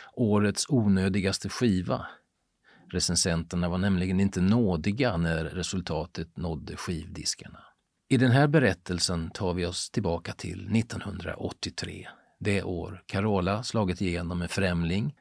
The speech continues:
Svenska flaggans dag blivit nationaldag, Björn Borg beslutat sig för att lägga av och Pigge Werkelin var storlockig discokung på Disco Space och diskjockeyn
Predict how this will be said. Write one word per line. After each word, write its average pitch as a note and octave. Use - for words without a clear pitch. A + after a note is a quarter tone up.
Svenska F2
flaggans F2+
dag G2
blivit G2+
nationaldag, F#2
Björn F#2+
Borg G2+
beslutat C3
sig A2+
för G2+
att F#2
lägga F#2
av C#3
och -
Pigge A2
Werkelin G2
var F#2
storlockig F2
discokung F2
på -
Disco F2
Space -
och F#2+
diskjockeyn D#2+